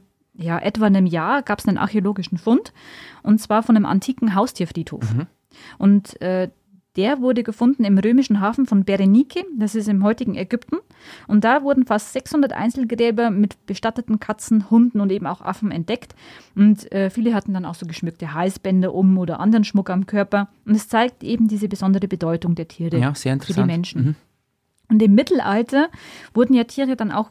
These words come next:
Speaker 1: ganz viel schon in Legenden aufgegriffen. Also heilige Tiere retteten hier oft zum Beispiel oft als Jä-, äh, oft Jäger, Schlachter oder auch Fischer vor Hunger, vor Kälte, Durst. Und, ähm, im Jahr zweitausenddrei hat auch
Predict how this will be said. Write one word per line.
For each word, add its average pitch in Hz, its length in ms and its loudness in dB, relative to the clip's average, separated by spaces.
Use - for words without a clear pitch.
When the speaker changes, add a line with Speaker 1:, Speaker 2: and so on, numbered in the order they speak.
Speaker 1:
ganz 226 260 0
viel 233 180 -6
schon 220 220 2
in 214 100 4
Legenden 208 460 2
aufgegriffen. 165 720 -8
Also 185 300 -2
heilige 233 400 0
Tiere 247 440 0
retteten 220 340 0
hier 220 220 2
oft - 180 -6
zum 208 100 2
Beispiel 190 380 -4
oft - 240 -4
als 196 180 -4
Jä-, 202 420 -2
äh, 190 220 0
oft - 280 -6
Jäger, 226 500 2
Schlachter 208 560 -4
oder 180 180 -6
auch - 100 -12
Fischer 254 420 0
vor 233 260 0
Hunger, 226 420 6
vor 233 160 -6
Kälte, 220 460 -6
Durst. 247 500 -2
Und, 220 540 2
ähm, 208 420 -2
im 220 120 4
Jahr 202 220 2
zweitausenddrei 220 920 -2
hat 233 380 2
auch 208 300 -4